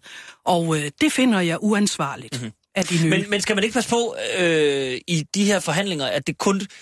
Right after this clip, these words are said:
Speaker 2: fordi det kan man jo godt få lidt fornemmelsen af, at det handler om, eller, og det kun handler om pengene. Nu siger Preben det her med, at det er, øh, usædvanligt, at, at, øh, tidligere, øh,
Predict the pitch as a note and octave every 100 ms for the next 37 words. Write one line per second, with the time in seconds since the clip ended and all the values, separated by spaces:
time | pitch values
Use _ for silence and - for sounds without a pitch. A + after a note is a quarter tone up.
0 | - - _ _ _ _ - D#3+ E3 G#3+
1 | A3 F#3+ G3+ - G#3 G#3 - F#3+ G3 G#3
2 | D#3+ E3 D#3+ C#3 D#3 B2 E3 G3 F#3 -
3 | D3 D3+ - _ - F3+ F#3 D#3+ D3+ C4+
4 | D4 D#3+ D3+ B2 G#2+ B2+ B2 A#2+ - -
5 | - - G3+ G#3 F3+ E3 E3+ D3+ D#3+ D3+
6 | C3+ B2 A2+ F#2+ F#2 G2+ C#3 D#3+ E3+ D3
7 | B2 G#2+ - A#2+ - A#2+ F2+ E2 F#2+ G1+
8 | G1+ G1+ - D#3 D3+ C3 A2 G#2+ G2 -
9 | F#2+